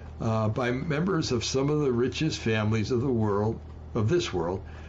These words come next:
and members of royal houses, she was regularly drugged for sex parties of the elite and raped by many of them. In twenty eighteen, she revealed her story in the book, Nathalie,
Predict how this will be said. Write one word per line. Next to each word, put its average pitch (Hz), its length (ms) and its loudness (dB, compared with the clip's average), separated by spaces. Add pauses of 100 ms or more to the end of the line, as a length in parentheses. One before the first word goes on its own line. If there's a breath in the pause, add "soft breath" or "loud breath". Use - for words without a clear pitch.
(240 loud breath)
and 104 220 0
members 127 400 2
of 107 140 2
royal 117 260 4
houses, 101 520 0
she 110 220 0
was 101 160 -2
regularly 127 520 2
drugged 107 380 0
for 120 160 -2
sex 110 340 -2
parties 95 600 -2 (480 loud breath)
of 107 140 0
the 123 120 2
elite 101 440 0
and 101 220 0
raped 110 320 0
by 98 160 0
many 107 340 2
of 90 120 0
them. 87 240 -2 (1080 loud breath)
In 101 140 0
twenty 156 380 2
eighteen, 110 520 0
she 117 200 0
revealed 113 420 2
her 143 120 0
story 110 480 0
in 113 100 2
the 123 80 2
book, 104 400 0
Nathalie, 104 800 0